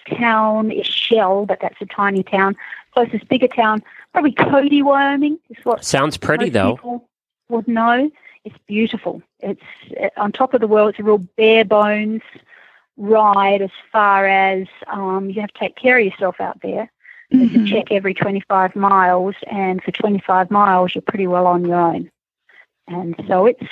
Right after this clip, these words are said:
Speaker 1: it's one of the real, real rides.
Speaker 3: Right,
Speaker 1: Uh,
Speaker 3: right.
Speaker 1: that was probably our highlight. And then, uh, then the Virginia City is always a good one. He's done that. Um, he's done the Virginia City three times,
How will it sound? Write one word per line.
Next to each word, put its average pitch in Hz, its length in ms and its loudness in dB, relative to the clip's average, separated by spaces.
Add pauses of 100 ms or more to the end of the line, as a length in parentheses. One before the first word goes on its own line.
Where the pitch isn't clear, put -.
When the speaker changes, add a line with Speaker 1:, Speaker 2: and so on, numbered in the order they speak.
(180)
Speaker 1:
it's - 240 -8
one 285 120 2
of 247 60 0
the 196 100 -4
real, 202 520 2 (340)
real 220 240 4
rides. 170 400 2 (760)
Speaker 3:
Right, 220 400 4
Speaker 1:
Uh, 180 100 0
Speaker 3:
right. 202 100 2
Speaker 1:
that - 120 0
was 220 120 -2
probably 202 580 -4
our 180 140 0
highlight. 202 640 0 (180)
And 190 320 -6
then, 196 400 0 (640)
uh, 185 240 0
then 214 160 2
the 202 100 2
Virginia 202 400 2 (100)
City 269 280 4
is 226 160 0
always 208 260 2
a 220 60 -2
good 233 180 0
one. 262 300 2 (380)
He's 208 360 -2 (300)
done 202 260 0
that. 202 240 2 (640)
Um, 185 540 -2 (400)
he's 208 100 -6 (140)
done 196 160 0
the 190 80 0
Virginia 233 480 0
City 226 220 0 (120)
three 262 240 2
times, 208 400 -2